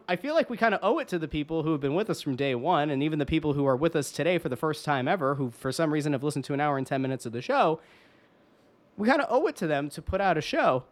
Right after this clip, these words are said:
And look at it. Instead of it being twenty minutes, we've done over an hour.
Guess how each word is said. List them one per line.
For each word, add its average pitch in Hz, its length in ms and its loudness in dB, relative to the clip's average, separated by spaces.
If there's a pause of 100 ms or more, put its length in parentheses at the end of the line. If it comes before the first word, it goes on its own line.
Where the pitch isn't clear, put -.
(340)
And 175 160 0
look 294 140 -2
at 151 80 2
it. - 140 -6 (240)
Instead 190 280 2
of 233 60 2
it 226 60 -4
being 220 180 2
twenty 220 240 0
minutes, 214 300 -2
we've 180 180 -4
done 180 180 2
over 175 320 2
an 202 80 -2
hour. 110 380 -8